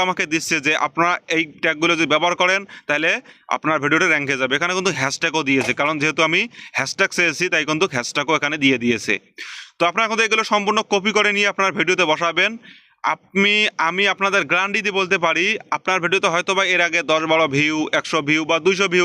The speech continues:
এসে ভিডিওগুলো থেমে যাচ্ছে না। আপনি এখান থেকে কপি করে আপনারা বসে দেখুন, আপনার ভিডিওতে র‍্যাঙ্কে আপনার ভিডিও চলবে এবং ভিউ, সাবস্ক্রাইব আসা শুরু হয়ে যাবে। তো বন্ধুরা, এখানে কিন্তু আপনারা যদি ভিডিও থাম্বনেল চান তাহলে কি করবেন?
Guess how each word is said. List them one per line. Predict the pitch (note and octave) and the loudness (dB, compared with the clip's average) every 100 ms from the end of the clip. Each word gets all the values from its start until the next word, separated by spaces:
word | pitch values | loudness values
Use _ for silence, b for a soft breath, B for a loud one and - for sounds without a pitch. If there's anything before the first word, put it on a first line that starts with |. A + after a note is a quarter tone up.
| F3 | 2
এসে | F3 D3+ | 2 2
ভিডিওগুলো | D3 D#3+ D3+ | 2 2 2
থেমে | D#3+ E3 | 2 2
যাচ্ছে | C#3+ - D3 | 2 0 -2
না। | F#3+ - B B B B B C#3+ | -2 -6 B B B B B -4
আপনি | C#3 F3+ E3+ | -2 0 0
এখান | G#3 A3+ | -2 -2
থেকে | A3 - E3+ B2 D#3+ | -2 0 -2 -2 -2
কপি | D3+ G3 | 0 0
করে | F#3+ F3+ | 2 0
আপনারা | F3 F3 D3 | 0 0 0
বসে | D3+ E3+ D#3 | 0 0 0
দেখুন, | F3 A3 B3+ - _ _ _ _ - | 0 0 -2 -10 _ _ _ _ -8
আপনার | B2+ E3+ E3+ E3 | -4 0 0 0
ভিডিওতে | E3+ F3+ - F#3 | 2 0 2 2
র‍্যাঙ্কে | D3 E3 F#3 G3 G3 | 2 2 0 -2 0
আপনার | F3+ D#3+ | 0 0
ভিডিও | D#3 D#3 | -2 0
চলবে | D#3+ D#3 E3 F3+ - D#3+ | 0 2 2 0 2 2
এবং | D#3+ D#3 A#2+ | 2 2 2
ভিউ, | C#3+ D#3 E3 - - | 2 2 0 -4 -6
সাবস্ক্রাইব | C3+ C#3 D#3 D3+ B2+ | -4 -2 -2 -2 -2
আসা | C3+ | -2
শুরু | B2+ C3+ | 2 2
হয়ে | B2 A2+ | 2 0
যাবে। | G2+ G2+ - _ B B B B B B B _ _ _ - | -2 -2 -6 _ B B B B B B B _ _ _ -4
তো | F#3 G3+ | 0 2
বন্ধুরা, | A3 A#3 A#3 | 2 2 2
এখানে | A3+ A3+ | 2 0
কিন্তু | A3+ A3 G#3 | 0 0 2
আপনারা | G3+ G#3+ | 2 2
যদি | G#3+ F3 | 0 0
ভিডিও | F3 G3 - | 0 -2 -4
থাম্বনেল | D#3 D#3 C#3+ | -2 0 0
চান | C3 B2 | 0 0
তাহলে | D#3+ E3 | -2 -2
কি | E3+ D3+ | -2 0
করবেন? | C3 A2 | 0 0